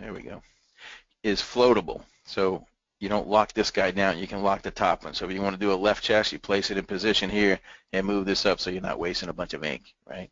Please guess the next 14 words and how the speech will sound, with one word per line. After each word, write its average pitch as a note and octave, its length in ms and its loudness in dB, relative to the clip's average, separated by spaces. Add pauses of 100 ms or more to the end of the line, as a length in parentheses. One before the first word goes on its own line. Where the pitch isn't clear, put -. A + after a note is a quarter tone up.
(140)
So, E2+ 260 -6 (1800)
so G#2 340 2
now A#2+ 240 4
what G#2+ 100 2
we're G2+ 120 -2
gonna F#2+ 160 -6
do F#2+ 240 -2
is A#2+ 100 -4
let's - 160 -6
go G2+ 160 -2
ahead A2 240 4
and F#2+ 160 -2
open G#2+ 340 0
up A2 320 0